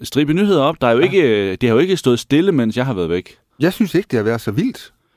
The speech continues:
Speaker 1: Nej, du, øh, sagde jo til mig, at, øh, "Sig mig engang, Christian, er det rigtigt? Har der ikke været en eneste prisnedsættelse her i denne her uge?"
Speaker 2: Jeg har ikke registreret en.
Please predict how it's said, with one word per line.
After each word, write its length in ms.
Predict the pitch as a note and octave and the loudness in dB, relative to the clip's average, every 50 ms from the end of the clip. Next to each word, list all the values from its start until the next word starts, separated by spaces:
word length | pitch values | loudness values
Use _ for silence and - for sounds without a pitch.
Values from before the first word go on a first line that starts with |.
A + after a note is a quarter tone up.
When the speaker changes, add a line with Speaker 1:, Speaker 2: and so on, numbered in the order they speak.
| _ _ _ _ - | _ _ _ _ -6
Speaker 1:
Nej, 220 | E2+ F2+ A2 D#3 | -4 -2 -2 -2
du, 260 | E3+ G3+ G3+ G3+ G3 E3 | -2 -2 0 2 2 2
øh, 80 | C3 | 2
sagde 200 | A2 - F3 F#3+ F#3+ | 0 0 -2 0 0
jo 80 | F#3 | -2
til 200 | E3+ - - F3+ | -2 -2 -6 -6
mig, 220 | F#3 F#3+ F#3 D#3 - | -4 -4 -4 -4 -4
at, 220 | G2 G2+ - - | -6 -8 -6 -6
øh, 140 | F#2 F2 E2+ | -6 -6 -6
"Sig 180 | - - F#3+ E3 | -6 -6 -4 -2
mig 120 | A#2+ E2+ | -2 -2
engang, 300 | E2 D#2+ F2 G2+ G#2 - | -2 -4 -4 -6 -6 -6
Christian, 340 | - A2+ A#2 A#2 - F2 F2 | -6 -6 -6 -6 -6 -8 -6
er 100 | E2+ F2 | -6 -4
det 100 | F#2 F#2+ | -2 -2
rigtigt? 300 | B2+ E3+ - - - F#2+ | -2 -4 -4 -8 -16 -10
Har 120 | F2+ F#2+ | -8 -6
der 80 | F#2+ A2+ | -4 -4
ikke 120 | E3 D#3 | -4 -2
været 120 | D3+ D#3+ D#3+ | -2 -2 0
en 80 | D3 | 0
eneste 260 | C3+ C#3+ E3 - - | 0 -2 -2 -6 -10
prisnedsættelse 760 | - - C#3+ E3+ D#3+ C#3 A2+ A2 - B2 A2 G#2 G2+ - A#2 | -6 -6 -6 -4 -4 -6 -6 -4 -4 -4 -4 -4 -6 -6 -6
her 100 | A#2+ C3+ | -4 -4
i 40 | B2+ | -4
denne 200 | A#2 A#2 A#2 C3 | -4 -4 -4 -4
her 60 | C3 B2 | -4 -4
uge?" 200 | A#2+ B2 C3 C#3+ _ - | -4 -4 -6 -6 _ -2
Speaker 2:
Jeg 140 | C#3 E3+ | -2 0
har 80 | F3 D#3+ | 0 -2
ikke 140 | D#3+ - A#2 | -2 -2 -4
registreret 320 | G2+ - - A#2 A2 G#2+ | -6 -4 -4 -4 -4 -4
en. 80 | G#2 | -6